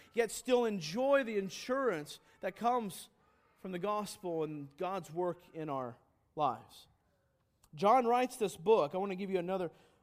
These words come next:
kind of little overview here, but John writes this book for this purpose. In First John five thirteen, he says, "I write these things to you who believe in the name of the Son of God, that you may know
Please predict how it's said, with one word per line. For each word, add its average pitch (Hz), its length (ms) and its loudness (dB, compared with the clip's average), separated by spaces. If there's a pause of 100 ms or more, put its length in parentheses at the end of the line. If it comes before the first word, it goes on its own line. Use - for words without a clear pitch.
(520)
kind 190 140 -2
of 165 80 0
little 175 160 2
overview 175 480 -2
here, 156 160 -6
but 147 160 -4
John 220 300 -2
writes 240 260 0
this 202 160 -6
book 269 180 -6
for 240 280 -6
this 196 160 -10
purpose. 262 420 -6
In 170 80 -12
First 220 240 -4
John 220 180 -2
five 214 280 0
thirteen, 214 480 -4 (180)
he 214 60 -4
says, 233 120 0
"I 247 100 6
write 247 340 2
these 254 180 -6
things 233 260 -2
to 220 100 -12
you 240 240 -2
who 233 120 0
believe 240 380 -2
in 247 40 -4
the 220 180 -6 (340)
name 254 260 0
of 240 60 -2
the 208 60 -4
Son 254 200 -4
of 208 100 -4
God, 240 220 -4
that 240 180 -8
you 240 80 -6
may 247 180 0
know 285 760 4